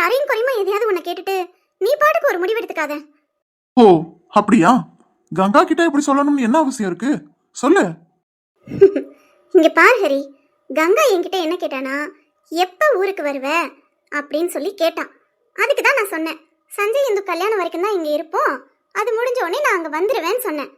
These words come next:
Speaker 1: எப்படினாலும் அவங்க கல்யாணம் முடிவும் நம்ம சென்னைக்கு போய் தானே ஆகணும், அதை தான் நான் சொன்னேன்.
Speaker 2: என்னடி சொல்ற?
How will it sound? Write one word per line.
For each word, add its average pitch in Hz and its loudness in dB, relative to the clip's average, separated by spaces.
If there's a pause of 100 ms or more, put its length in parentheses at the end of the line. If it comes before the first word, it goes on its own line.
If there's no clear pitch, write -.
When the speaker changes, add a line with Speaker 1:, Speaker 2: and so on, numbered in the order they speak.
(480)
Speaker 1:
எப்படினாலும் 480 0 (640)
அவங்க 370 -2
கல்யாணம் 508 -2
முடிவும் 539 0
நம்ம 427 -2
சென்னைக்கு 427 -2
போய் 392 -4
தானே 494 0
ஆகணும், 349 -4 (500)
அதை 523 -2
தான் 719 -2
நான் 659 -4
சொன்னேன். 311 -6 (1160)
Speaker 2:
என்னடி 226 6
சொல்ற? 202 -2